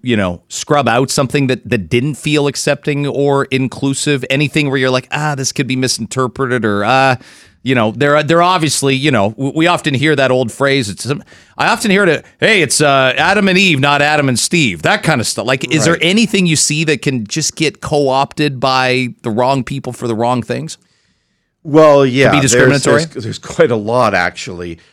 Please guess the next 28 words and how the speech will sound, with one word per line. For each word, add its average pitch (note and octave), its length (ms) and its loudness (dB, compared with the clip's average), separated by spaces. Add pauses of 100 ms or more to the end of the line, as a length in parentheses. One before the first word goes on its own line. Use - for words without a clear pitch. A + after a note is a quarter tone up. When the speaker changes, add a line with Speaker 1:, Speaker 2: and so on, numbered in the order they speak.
Speaker 1:
<laughs> C3+ 100 0
Speaker 2:
Um, G#2 280 0
but A#2 160 0
what C#3 180 2
happens C#3+ 520 -2
in A2+ 100 -2
the G#2+ 60 -4
classroom G#2 440 -6
is F#2+ 80 -10
directed G2 400 -12
by F#2 140 -14
the F2+ 80 -16
teacher G2+ 420 -16
and F#2 100 -10
directed F#2 380 -14
by F2+ 140 -14
the F2+ 100 -16
curriculum G2 440 -14
from F#2+ 220 -14
the F#2 60 -10
ministry. A2+ 600 -4 (460)
Um, G#2 500 0
the A2 100 -2
ministry C#3 340 0
is - 80 -6
also A2+ 560 -2
very, A2 800 -4
uh, G2 220 -14